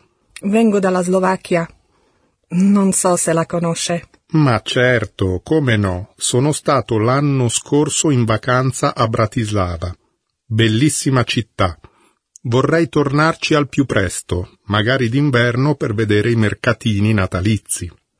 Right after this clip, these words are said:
Speaker 1: Oh sì, in quel periodo si respira un'atmosfera straordinaria. Lo consiglio proprio.
Speaker 2: E che cosa ci fa così lontana da casa?
Speaker 1: Sto facendo l'Erasmus alla facoltà di legge. Sono al penultimo anno.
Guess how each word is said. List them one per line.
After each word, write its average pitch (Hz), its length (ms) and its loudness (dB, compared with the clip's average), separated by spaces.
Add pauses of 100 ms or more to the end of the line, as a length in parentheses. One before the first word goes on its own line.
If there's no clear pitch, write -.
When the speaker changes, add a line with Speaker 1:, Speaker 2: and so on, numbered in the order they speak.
(120)
Speaker 1:
Oh 196 180 2
sì, 190 420 0
in 175 160 0
quel 165 260 -2
periodo 165 520 0
si - 180 -4
respira 170 520 0
un'atmosfera 170 680 -2
straordinaria. 185 1200 0 (540)
Lo 185 200 2
consiglio 214 560 0
proprio. 165 500 -2 (880)
Speaker 2:
E 156 180 2
che - 240 0
cosa 247 380 0
ci 160 160 0
fa 95 360 -2
così 104 340 0
lontana 98 540 0
da 95 140 -2
casa? 92 580 -2 (580)
Speaker 1:
Sto - 300 -4
facendo 202 520 0
l'Erasmus 214 560 2
alla 202 180 0
facoltà 185 500 -4
di 185 140 -2
legge. 185 540 0 (440)
Sono 208 540 0
al 254 220 0
penultimo 214 580 0
anno. 180 420 -2